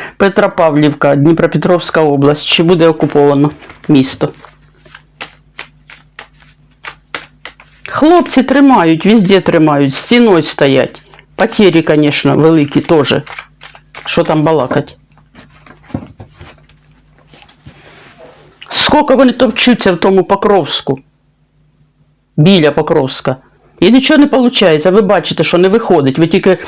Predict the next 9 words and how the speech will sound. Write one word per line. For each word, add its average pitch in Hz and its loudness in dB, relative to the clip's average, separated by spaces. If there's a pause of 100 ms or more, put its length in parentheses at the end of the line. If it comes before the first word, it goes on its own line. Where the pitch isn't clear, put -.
(140)
руйнуєте, 214 2
тільки 160 0
стираєте 185 0
з 147 0
лиця 151 0
землі. 131 0 (2250)
Кончені, 269 4
кончений 262 2
народ! 185 0